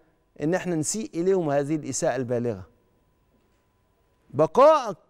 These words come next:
متأثر بهذه الطريقة بإن هم رحلوا،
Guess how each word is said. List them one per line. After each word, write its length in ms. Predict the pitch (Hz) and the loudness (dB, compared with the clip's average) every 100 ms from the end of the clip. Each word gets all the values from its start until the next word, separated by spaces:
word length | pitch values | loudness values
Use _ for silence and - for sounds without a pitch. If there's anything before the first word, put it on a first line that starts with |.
| - | -20
متأثر 800 | 147 156 160 196 269 - - 160 | -14 -12 -8 -4 -4 -4 -6 -8
بهذه 420 | 143 160 196 240 202 | -8 -6 -4 -4 -6
الطريقة 840 | - - 165 226 233 - 113 - _ _ _ _ _ _ _ _ _ _ _ _ _ - | -8 -6 -6 -4 -4 -6 -10 -10 _ _ _ _ _ _ _ _ _ _ _ _ _ -18
بإن 640 | 127 151 208 220 202 165 | -8 -2 -2 -2 -2 -2
هم 240 | 180 226 | 0 0
رحلوا، 480 | 202 220 220 220 220 | 0 0 -2 -4 -6